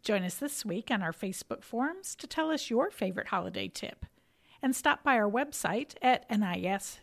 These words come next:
dot media to sign up for the newsletter or make a donation to the gift drive for teens and tots at the Texas Baptist Children's Home.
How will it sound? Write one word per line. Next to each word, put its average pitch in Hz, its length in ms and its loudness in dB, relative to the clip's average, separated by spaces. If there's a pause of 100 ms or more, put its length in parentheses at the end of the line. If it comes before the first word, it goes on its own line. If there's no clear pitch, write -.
dot - 280 0
media 208 540 2 (300)
to 311 120 0
sign 311 320 0
up - 140 -4
for 269 120 2
the 240 100 -2
newsletter - 600 -2 (160)
or 269 80 6
make 247 220 4
a 247 40 2
donation 202 640 0
to 220 80 -2
the 208 100 0
gift 370 280 -2
drive - 400 -4 (240)
for 220 120 -2
teens 277 460 0
and 330 140 -4
tots - 480 2
at 220 120 -4
the 220 80 -2
Texas - 500 -6
Baptist - 520 -4
Children's 254 440 -2
Home. - 320 -4